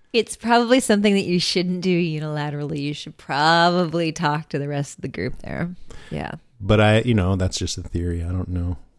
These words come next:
Speaker 2: what the heck is going on. I thought it was interesting that Negan's barbed wire bat was drawn on the supply list. Like,
Speaker 1: <laughs> Yeah, I thought so too.
Speaker 2: it was claiming it, claiming
Speaker 1: Yep.
Speaker 2: it or something. "This is
Speaker 1: Yep.
Speaker 2: mine."
Speaker 1: "This is mine." Like he's a claimer.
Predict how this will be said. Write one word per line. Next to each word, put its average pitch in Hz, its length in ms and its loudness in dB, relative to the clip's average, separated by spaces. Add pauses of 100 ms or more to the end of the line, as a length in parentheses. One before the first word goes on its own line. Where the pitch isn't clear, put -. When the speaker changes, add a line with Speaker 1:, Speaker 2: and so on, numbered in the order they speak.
Speaker 2:
what 90 240 -6
the 98 100 -6
heck 90 220 -6
is 87 140 -6
going 90 280 -2
on. 90 280 -2 (160)
I 123 80 4
thought 131 180 6
it 127 60 8
was 113 120 6
interesting 107 500 4
that 95 140 2
Negan's 92 460 2
barbed 87 300 4
wire 87 220 2
bat 90 300 0
was 87 180 0
drawn 90 340 4
on 90 140 2
the 87 80 2
supply 87 440 0
list. 92 560 -2
Like, 85 200 -2
Speaker 1:
<laughs> - 40 -10
Yeah, 156 280 -8 (180)
I 165 220 -14
thought 202 140 -8
so 180 140 -8
too. - 160 -6
Speaker 2:
it - 100 -8
was 87 320 -2
claiming 98 680 2
it, - 160 -4 (200)
claiming 202 440 0
Speaker 1:
Yep. 208 160 2
Speaker 2:
it - 20 -4
or 107 60 -4
something. 117 520 -8
"This 131 160 -10
is 80 120 -8
Speaker 1:
Yep. 185 280 4
Speaker 2:
mine." 82 240 -8 (440)
Speaker 1:
"This 220 120 -6
is 202 60 -6
mine." 175 560 -2
Like 180 160 -4
he's 156 140 -6
a - 20 -20
claimer. 156 340 -6